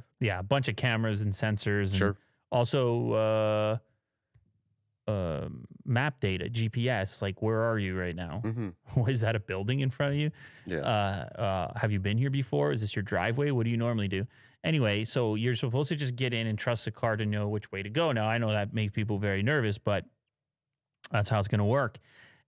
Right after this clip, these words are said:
Speaker 1: Uh, I think the last time Elon Musk was on Rogan's podcast, Rogan was asking him, like, "Well, what if I wanna override it?" Well, now we have our first glimpse at how you override it or,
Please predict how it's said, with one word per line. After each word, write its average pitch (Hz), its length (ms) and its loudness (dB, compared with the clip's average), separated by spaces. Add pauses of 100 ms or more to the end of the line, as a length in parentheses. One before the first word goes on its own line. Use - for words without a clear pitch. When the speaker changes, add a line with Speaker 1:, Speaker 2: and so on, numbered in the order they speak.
(140)
Speaker 1:
Uh, 98 260 0 (560)
I 120 120 2
think 156 340 -2
the 127 100 2
last 123 420 0
time 143 220 0
Elon 135 280 2
Musk 127 240 0
was 123 120 0
on 113 160 2
Rogan's 113 340 2
podcast, 127 640 0
Rogan 113 300 2
was 110 140 0
asking 107 320 0
him, 101 80 0
like, 98 180 -2
"Well, 113 160 2
what 175 160 2
if 170 100 -4
I 170 60 4
wanna 135 220 2
override 107 480 2
it?" - 80 -6
Well, 117 120 0
now 123 280 2
we 135 80 0
have 123 160 2
our 107 140 2
first 110 280 -2
glimpse 110 360 -2
at 107 80 -6
how 110 340 0
you 110 200 0
override 101 520 0
it 98 180 -2
or, 101 300 0